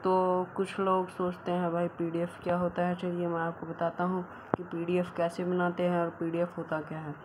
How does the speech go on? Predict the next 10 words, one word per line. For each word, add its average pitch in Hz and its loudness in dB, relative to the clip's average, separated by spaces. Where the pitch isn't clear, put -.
सबसे 175 -6
पहले 185 0
आप, 170 6
जैसे 175 2
आप 175 4
अपनी 175 0
गैलरी 175 4
को 175 0
खोल 165 -2
लेंगे। 175 2